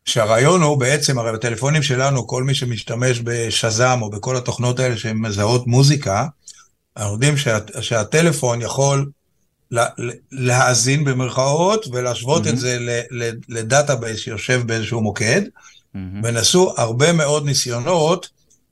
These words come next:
Speaker 1: אה, להעביר את המדידה לאפליקציות. לקחת את
Speaker 2: אוקיי.
Speaker 1: הפאנל, להתקין בכל הטלפונים את ה-, את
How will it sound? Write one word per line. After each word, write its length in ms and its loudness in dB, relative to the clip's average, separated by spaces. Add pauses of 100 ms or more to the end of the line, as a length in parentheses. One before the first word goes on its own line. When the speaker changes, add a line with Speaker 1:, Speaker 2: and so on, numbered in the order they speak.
(240)
Speaker 1:
אה, 260 -2 (140)
להעביר 440 0
את 80 -2
המדידה 520 2
לאפליקציות. 800 -2 (680)
לקחת 340 0
את 60 -4
Speaker 2:
אוקיי. 120 -2
Speaker 1:
הפאנל, 260 2
להתקין 380 -6
בכל 260 0
הטלפונים 540 -2
את 80 -6
ה-, 140 2
את 80 -8